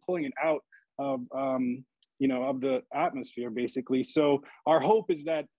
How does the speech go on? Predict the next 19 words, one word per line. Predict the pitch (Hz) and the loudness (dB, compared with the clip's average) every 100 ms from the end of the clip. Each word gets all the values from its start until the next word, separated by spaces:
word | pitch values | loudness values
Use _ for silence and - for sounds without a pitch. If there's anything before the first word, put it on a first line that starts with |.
| 311 - - - | -20 -16 -16 -10
there's | 143 165 143 | -4 -2 0
still | 208 | 2
a | 185 | 4
lot | 160 | 4
of | 143 | 0
science, | - 156 160 190 - | -2 -2 -2 -4 -4
and | 156 | -8
I'm | |
sure | - 170 147 | -6 -6 -4
Vince | 147 147 - | -6 -10 -10
can | 160 | -10
speak | 151 - 151 - | -8 -4 -4 -2
to | |
this, | 151 175 - | -6 -4 -2
but, | 156 - - - - | -4 -4 -18 -18 -6
um, | 143 139 127 123 - _ _ _ _ - - | -4 0 -2 -2 -8 _ _ _ _ -20 -8
you | 160 | 0
know, | 151 139 | 2 4
about | 143 151 143 | 4 2 2